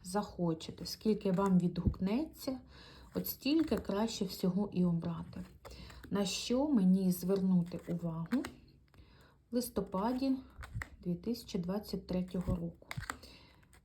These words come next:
Ви це визначаєте самі для себе.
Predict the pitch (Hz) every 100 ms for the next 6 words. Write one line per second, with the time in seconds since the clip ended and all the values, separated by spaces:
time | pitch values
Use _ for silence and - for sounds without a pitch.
0 | _ - _ - _ - - _ - _
1 | 185 220 233 - 190 175 190 185 - 185
2 | 160 - 180 - 202 185 175 - - -
3 | 190 185 - 175 160 170 254